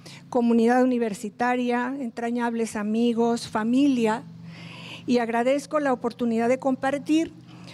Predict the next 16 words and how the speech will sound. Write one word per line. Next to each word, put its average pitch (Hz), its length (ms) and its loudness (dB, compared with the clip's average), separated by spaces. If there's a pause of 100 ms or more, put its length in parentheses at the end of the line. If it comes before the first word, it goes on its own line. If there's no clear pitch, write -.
(120)
con 294 200 2
ustedes 269 600 0
algunas 302 520 2
reflexiones 277 800 2
recogidas 226 960 -2 (1300)
a 240 60 0
lo 240 120 2
largo 277 320 2
de 254 100 2
muchos, 285 540 0
muchos 208 360 -10
años 196 520 -8
de 196 140 -4
docencia 233 760 0
e 240 80 -4
investigación, 196 1040 -2